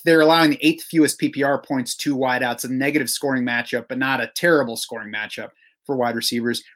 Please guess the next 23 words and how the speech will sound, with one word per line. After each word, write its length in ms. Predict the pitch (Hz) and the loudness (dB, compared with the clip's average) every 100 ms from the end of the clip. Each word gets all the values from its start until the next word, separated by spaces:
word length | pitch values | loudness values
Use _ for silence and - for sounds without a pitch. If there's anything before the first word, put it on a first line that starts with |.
| - | 0
Raheem 240 | - 254 | 2 6
Mostert, 360 | 185 220 226 147 | 6 4 2 0
I 60 | 131 | 0
think, 220 | 147 131 | 0 -2
is 100 | 123 | -4
an 80 | 123 | -6
attractive 460 | - 147 160 120 | -4 -4 -4 -8
start 260 | - 131 120 | -6 -6 -6
this 180 | 123 123 | -10 -8
week 200 | 123 139 | -8 -6
after 260 | 127 139 | -8 -4
getting 220 | 127 123 | -4 -4
sixteen 500 | 117 165 165 - 143 | -2 -2 -2 -2 -2
carries, 480 | 123 139 139 135 - - _ | 0 2 4 2 -2 -10 _
scoring 360 | - - 165 143 | -2 4 4 4
a 60 | |
touchdown 480 | - 156 - 139 131 | 2 0 0 -2 -2
in 80 | 131 | -4
his 120 | 117 | -6
return 320 | 120 - 135 | -8 -6 -4
game. 200 | 127 120 | -4 -4
Not 160 | 143 175 | -2 -4
efficient, 560 | - 220 240 151 131 | 0 2 2 0 -4